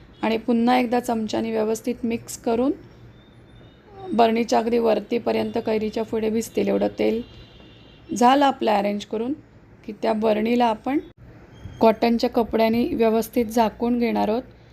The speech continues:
जेणेकरून आतमध्ये हवा पास होईल. असं आपलं वर्षभराचं टिकणारं टेस्टी डिलिशियस लोणचं रेडी आहे.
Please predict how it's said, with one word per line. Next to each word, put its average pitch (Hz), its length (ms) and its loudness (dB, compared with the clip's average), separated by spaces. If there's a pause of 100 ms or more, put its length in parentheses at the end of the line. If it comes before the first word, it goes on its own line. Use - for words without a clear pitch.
(220)
जेणेकरून 226 500 2
आतमध्ये 226 460 -2
हवा 214 240 0
पास 214 420 -2
होईल. 214 220 -2 (680)
असं 226 220 2
आपलं 233 240 2
वर्षभराचं 226 840 0
टिकणारं 226 640 0 (640)
टेस्टी 254 400 4
डिलिशियस 226 560 -4
लोणचं 220 520 -2
रेडी 202 360 0
आहे. 87 200 -4